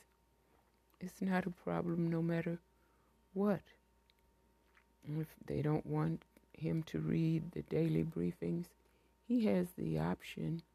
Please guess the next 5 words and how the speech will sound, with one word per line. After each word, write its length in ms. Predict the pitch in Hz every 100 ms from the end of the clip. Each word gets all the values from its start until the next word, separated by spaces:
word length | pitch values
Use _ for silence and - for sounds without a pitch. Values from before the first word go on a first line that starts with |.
| _ _ _ _ _ _ _ _ _ _ -
as 200 | 175 170
a 60 |
former 400 | 165 - 180 170
vice 400 | 165 165 160 160 -
president. 540 | - 147 139 143 127